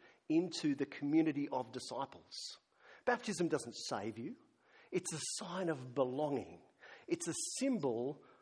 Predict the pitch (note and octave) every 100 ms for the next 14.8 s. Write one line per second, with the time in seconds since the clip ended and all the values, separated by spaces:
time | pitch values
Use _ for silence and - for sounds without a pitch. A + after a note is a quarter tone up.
0 | _ - D3 D3 - D#3+ D3+ - - B2+
1 | F#2+ F2 D#2+ - - _ _ _ _ _
2 | _ - - F3+ F3+ G3+ F#3 E3+ G3 F#3
3 | F3 D3+ D3 D3+ D#3 D#3+ D#3 D3 E3 D3+
4 | D3 - D3 C#3 B2+ C3+ C#3 C3+ F3 E3+
5 | D3+ B2+ - D3 C3+ C3+ C3 D3+ - C#3
6 | A#2+ A2+ A#2 - - - E3 - G3+ -
7 | D#3+ D3+ D3 - - - E3 E3 C#3 C#3+
8 | D3+ E3+ F#3+ F#3+ E3 F3 - _ - D3
9 | C#3+ C#3 A#2+ E3 E3+ E3+ C3+ D3 C3+ C#3
10 | D3+ - C3+ - - F#3+ D#3+ A#2+ A#2 -
11 | - - _ _ _ - E3+ E3+ G3+ -
12 | B2 G2+ - _ _ _ - - - -
13 | G3+ E3 C#3+ A#2 - A#3 E3 F#3 F#3 E3+
14 | D3 C#3 E3 D#3+ E3 B2+ G2